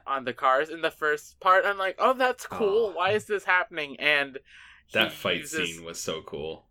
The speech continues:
Speaker 1: he uses that skill in a very cool chase fight scene to get
Speaker 2: Yeah.
Speaker 1: away from, uh, Biff.
Speaker 2: Biff and the boys.
Speaker 1: <laughs> And,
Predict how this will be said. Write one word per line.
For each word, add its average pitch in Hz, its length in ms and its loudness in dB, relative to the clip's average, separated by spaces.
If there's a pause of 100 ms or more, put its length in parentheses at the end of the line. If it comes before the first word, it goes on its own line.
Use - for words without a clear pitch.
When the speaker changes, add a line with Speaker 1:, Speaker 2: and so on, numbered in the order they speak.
Speaker 1:
he - 200 -16
uses 185 460 -6
that 180 320 2
skill 151 400 2
in 147 160 -2
a 151 80 0
very 185 480 4
cool 175 320 0
chase 151 400 -2
fight 143 320 -2
scene 123 380 -10
to 139 120 -4
get 135 200 0
Speaker 2:
Yeah. 139 100 -2
Speaker 1:
away 135 220 -2
from, 139 500 -6 (340)
uh, 143 500 2
Biff. 127 100 -8 (200)
Speaker 2:
Biff 160 200 6
and 90 120 -6
the 87 40 -6
boys. 82 260 -2
Speaker 1:
<laughs> 82 320 4 (580)
And, 175 280 0